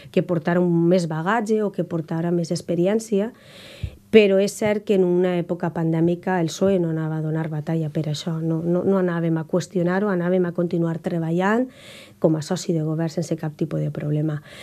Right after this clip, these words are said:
Ara, valorant, eh, considere que f-, ha faltat, ha faltat, ha faltat decisió en l'alcaldia, ha faltat molta decisió. I vull fer, vull, vull ser honesta en això i no vull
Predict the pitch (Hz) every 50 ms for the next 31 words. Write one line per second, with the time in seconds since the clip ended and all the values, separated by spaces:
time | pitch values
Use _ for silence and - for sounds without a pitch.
0 | - - - - - - - 196 202 208 220 214 214 214 208 185 185 185 185 185
1 | 185 190 190 196 208 226 240 233 233 - - - 190 - 180 185 - - 180 170
2 | - - 180 170 165 170 170 175 185 190 190 190 - - 185 160 151 147 - -
3 | - 170 - - 175 156 151 - 160 160 - - - - - - - - - -
4 | - - 160 147 - 165 160 160 165 160 - - 170 - - 165 151 175 165 160
5 | 175 165 - - - - - 175 151 - - - - - - - - - - -
6 | - - - - - 156 156 151 156 151 151 147 - - 151 147 156 156 156 151
7 | 147 - - _ - - 160 147 - 165 156 151 180 175 175 180 170 185 190 190
8 | 190 175 160 165 160 151 - 170 - - - 165 160 - - - - - - -
9 | - - - - - - - - - 233 208 196 185 185 185 175 175 170 165 160
10 | 160 185 190 170 180 - - 190 190 180 170 175 170 160 147 - - - 180 151
11 | - - - 190 185 190 180 175 165 170 180 170 - - - 190 160 151 156 -
12 | - 170 165 160 156 151 - 180 185 202 208 185 175 170 175 170 180 185 185 190